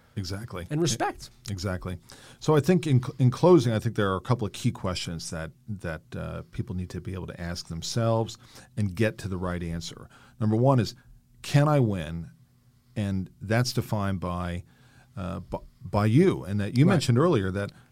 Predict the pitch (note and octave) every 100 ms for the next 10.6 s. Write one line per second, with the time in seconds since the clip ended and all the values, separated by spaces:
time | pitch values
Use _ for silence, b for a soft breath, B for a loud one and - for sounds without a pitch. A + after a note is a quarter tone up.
0 | b b b C3+ A2+ F#3+ G3+ F#3 C3+ B2+
1 | A#2 A#2 A#2 A#2 A#2 - A2 G#2+ - -
2 | A2 A2 G#2 B2 C3+ C3 F#2 - D3 G#3+
3 | A3 G#3+ A3+ B2+ - - - - G3 D4+
4 | - _ - C3 - B3 C#3+ - B B
5 | B - C3+ D#3+ F#3 F3 G#3 G#3 G3+ G3
6 | G#3 A3 - A3+ A#3 C4+ F3 G#2 - -
7 | - C#3+ E3 F#3 E3+ F#3 - F#3+ F#3+ G3
8 | - G3 F3 - F3 G3 G3+ F#3 G#3+ G#3+
9 | B2+ G2+ G#2+ C#3+ E3 F3 E3 F3 F3 F3
10 | F3 D#3+ E3+ E3 D#3 D#3